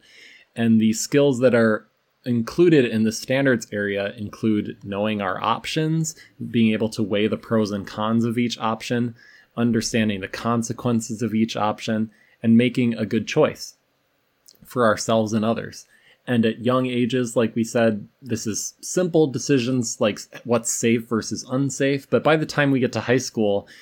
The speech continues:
we're getting to some very sophisticated choices where we're factoring in ethics and societal norms. And the standards area also covers not just making the decisions, but reflecting afterward on the choices we've made and, and learning from our mistakes.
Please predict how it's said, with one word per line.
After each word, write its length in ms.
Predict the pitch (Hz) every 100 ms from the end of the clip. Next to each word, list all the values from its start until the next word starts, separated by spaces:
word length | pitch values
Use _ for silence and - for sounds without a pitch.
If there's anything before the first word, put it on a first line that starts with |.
| - - _ -
we're 180 | 123
getting 280 | 120 143 139
to 160 | - 117
some 220 | 117 113
very 240 | 120 123
sophisticated 1000 | - 117 - 135 - 135 - 120 107 95
choices 580 | - 117 110 - 98 90
where 120 | 104
we're 140 | 98 92
factoring 640 | 120 107 107 110 104 98
in 200 | 95 -
ethics 540 | 110 - 104 - -
and 160 | 104 95
societal 640 | 113 - 107 98 98 92
norms. 560 | 98 104 92 101 - - _ - - - - -
And 180 | 135 135
the 80 | 135
standards 480 | - 160 151 147 127
area 260 | 127 123
also 400 | 117 131 151 -
covers 560 | 143 135 117 113 107 - _ -
not 180 | 131 120
just 160 | 113
making 240 | 120 117 123
the 100 | 135
decisions, 460 | 120 151 139 147
but 160 | 113 117
reflecting 540 | 113 - 113 - 117
afterward 640 | 107 107 - 107 104 101 -
on 220 | 117 113
the 60 | 110
choices 420 | - 113 104 98
we've 160 | 107 95
made 260 | 98 98
and, 160 | 101 -
and 160 | 120 107
learning 260 | 110 110 101
from 220 | 104 98
our 120 | 95
mistakes. 680 | 95 - 104 95 - -